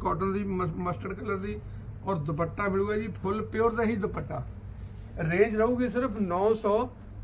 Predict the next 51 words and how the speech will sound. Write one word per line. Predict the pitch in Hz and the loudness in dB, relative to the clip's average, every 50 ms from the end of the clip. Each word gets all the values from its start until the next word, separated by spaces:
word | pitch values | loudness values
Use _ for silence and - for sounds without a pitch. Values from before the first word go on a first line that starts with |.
| - - - - | -10 -10 -8 -4
ਪਚਾਨਵੇਂ | - 247 247 - 247 226 208 196 190 185 180 180 | -4 -4 0 4 6 6 6 6 4 0 0 0
ਰੁਪਏ | 160 147 160 156 151 | -2 -2 -4 -4 -4
ਜੀ। | 151 160 147 - - - - - - - | -2 -4 -4 -6 -8 -10 -12 -12 -10 -6
ਪੀਸ | 196 196 175 - | -6 -4 -4 -2
ਚੈੱਕ | - 196 180 - | -2 -2 -2 -2
ਕਰੋ, | - 180 160 165 156 131 | -2 -4 -2 -2 -4 -4
ਬਹੁਤ | - 139 123 139 220 - - | -6 -8 -8 -8 -8 -8 -10
ਸੋਹਣਾ | - - - 175 202 240 233 | -10 -6 -4 -2 -2 -2 -2
ਪੀਸ | 190 185 175 160 151 | -4 -4 -4 -2 -2
ਹੈ | 170 175 | -2 -4
ਜੀ। | 190 214 214 - - - - - - - - | -6 -6 -8 -10 -12 -14 -12 -12 -6 0 2
ਬਸ | 196 208 | 2 2
ਜਲਦੀ | 165 151 185 185 196 190 240 | 2 2 2 2 2 2 0
ਜਲਦੀ | 220 233 233 226 214 240 | 0 0 0 0 0 -2
ਸਕਰੀਨਸ਼ਾਟ | - - 220 175 202 202 208 208 - 240 226 226 | -2 -4 -4 -4 -2 -2 -2 -2 0 0 0 2
ਲੈ | 226 226 220 | 2 2 2
ਕੇ | 226 226 | 0 -2
ਭੇਜ | 220 233 208 185 | -4 -4 -4 -2
ਦਿਓ, | 185 220 | 0 0
ਨੰਬਰ | 214 185 165 165 175 180 214 220 | 0 2 2 0 0 0 0 0
ਮੇਰੇ | 220 220 220 | 0 0 0
ਤੁਹਾਡੀ | 214 214 208 208 | 0 -2 -2 -4
ਸਕਰੀਨ | 202 - - 196 196 196 202 | -4 -4 -4 -2 -2 0 2
ਦੇ | 202 | 2
ਉੱਪਰ। | 185 - 226 233 - 247 - - - - - - - - - - | 0 2 2 0 0 0 -2 -6 -10 -10 -10 -12 -12 -10 -4 2
ਹਾਂ, | 175 208 220 | 4 4 4
ਨਵੇਂ | 214 208 196 190 196 220 247 262 | 4 4 4 4 6 6 4 4
ਕਸਟਮਰ | 262 - 254 240 240 269 254 254 240 | 4 4 2 2 4 4 4 4 4
ਜਿਹੜੇ | 220 254 269 | 4 2 4
ਮੇਰੀ | 262 254 254 247 247 | 4 4 4 4 4
ਵੀਡੀਓ | 233 240 254 269 | 4 4 2 2
ਦੇਖ | 226 240 226 226 | 4 4 4 4
ਰਹੇ | 233 247 | 4 4
ਆ | 240 | 4
ਨਾ, | 240 247 233 - - - - - - - - - | 4 4 2 0 -2 -4 -6 -6 -6 -8 -4 0
ਪਲੀਜ਼ | 220 233 262 269 262 247 | 2 4 6 6 6 6
ਮੇਰਾ | 226 220 226 240 240 | 4 4 4 4 2
ਚੈਨਲ | 240 247 226 208 214 240 240 | 2 4 4 4 4 2 0
ਸਬਸਕ੍ਰਾਈਬ | 233 - 233 202 - - 208 196 190 208 202 | 0 0 -2 -2 -2 0 2 4 6 6 4
ਜ਼ਰੂਰ | 180 180 175 160 147 | 4 2 0 0 2
ਕਰ | 156 143 | 2 2
ਲਿਓ। | 135 143 143 147 - - - - - - - - - | 2 2 0 -2 -4 -4 -4 -6 -6 -6 -8 0 4
ਕਰੀਮ | - 208 214 226 240 | 6 6 6 6 4
ਕਲਰ | 226 247 247 247 254 | 2 4 4 4 6
ਦਾ | 262 262 | 4 4
ਪੀਸ | 240 269 240 226 233 | 4 2 2 2 4
ਆ | 240 | 4
ਜੀ, | 254 269 262 | 6 4 4
ਸੋਲੋ | - - 214 208 214 214 | 6 8 8 8 8 8
ਪੀਸ | 214 214 214 208 214 | 6 6 4 6 8
ਆਇਆ, | 180 160 147 143 | 8 8 8 6